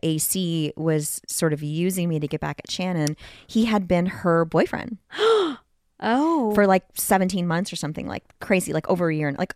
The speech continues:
Speaker 1: a year and a half.
Speaker 2: Whoa.
Speaker 1: And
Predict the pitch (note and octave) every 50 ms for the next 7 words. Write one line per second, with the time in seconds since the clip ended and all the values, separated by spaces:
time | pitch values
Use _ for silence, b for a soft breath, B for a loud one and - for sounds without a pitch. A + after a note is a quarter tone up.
0 | _ - - F#3+ F3+ F3 E3+ D3 D3 E3 D3 - - - - - - - - G#3+
1 | G#3 A#3 A#3 A#3+ A#3+ A#3+ A#3+ A#3 A#3 A#3 A3+ A3 G#3+ G#3 G#3 G#3 G3+ _ _ -
2 | G3 G3 G3 F#3+ F#3 F3+ F3+ F3